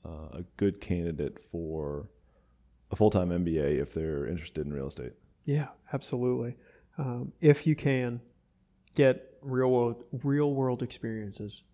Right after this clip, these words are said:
Speaker 2: as quickly as you can. Um, it took me two years to land in, in a, in a real estate role. And as I mentioned earlier, it was, it was a little bit of happenstance. It was
Speaker 1: Mm-hmm.
Speaker 2: what happened to be,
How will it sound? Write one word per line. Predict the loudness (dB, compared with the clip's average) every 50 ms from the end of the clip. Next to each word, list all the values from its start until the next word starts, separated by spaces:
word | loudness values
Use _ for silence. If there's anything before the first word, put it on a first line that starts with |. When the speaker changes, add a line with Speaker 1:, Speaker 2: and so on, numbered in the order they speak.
| -16 -14
Speaker 2:
as | -12 -8
quickly | -4 -4 -4 -4 -2 -4 -4
as | -4 -4
you | -6 -6
can. | -6 -6 -6 -6 -8 -10 -14 -10
Um, | -8 -6 -4 -4 -4 -6 -4 -2
it | -2 2 2
took | 2 2 2
me | 2 0 0
two | 0 0 0
years | 0 0 0 -2 -2 -4 -4 -8 -12 -16 -20 -20 -20 -20 -20 _
to | -4 -2
land | -2 -2 -2 -2 -2 -2
in, | -4 -6 -8 -8
in | -6 -4 -4
a, | -4 -4 -4
in | -4 -4 -4
a | -2
real | -2 -2 -2 -4
estate | -4 -2 -2 0 0
role. | 0 0 -2 -2 -4 -2
And | -2 -2 -2 -2 -4 -8 -12 _ _ _ _ -18 -14
as | -10 -8
I | -6
mentioned | -4 -4 -4 -4 -4 -2 0
earlier, | 0 2 4 4 4 4 4 2
it |
was, | 2 0
it | -2 -6 -14 -20 -20 -10 _ 0
was | 2
a | 6
little | 6 6 6 6
bit | 6 4
of | 2 2
happenstance. | 2 0 0 0 -4 -6 -6 -6 -6 -6 -6 -6
It | -4 -4
was | -2 -2
Speaker 1:
Mm-hmm. | -2
Speaker 2:
what | -2 0
happened | 0 0 -2 -2 -2 -6
to | -6
be, | -4 -4 -6 -6 -8